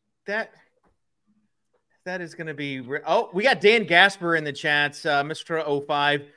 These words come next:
We tried really hard to get him on today's episode.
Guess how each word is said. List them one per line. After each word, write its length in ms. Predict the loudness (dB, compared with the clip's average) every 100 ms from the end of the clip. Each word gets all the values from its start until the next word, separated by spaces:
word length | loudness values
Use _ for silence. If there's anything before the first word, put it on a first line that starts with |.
| _ _ _ _
We 200 | -10 -8
tried 420 | -8 -2 2 2 0
really 540 | -10 -10 -6 -4 -4
hard 580 | -6 -4 0 0 -2 -4
to 80 | -10
get 180 | -6 -6
him 160 | -6
on 320 | -8 -8 -10 -14 _ _
today's 640 | -10 -6 -4 -6 -10 -14 -12
episode. 760 | -12 -10 -8 -6 -6 -6 -8 -12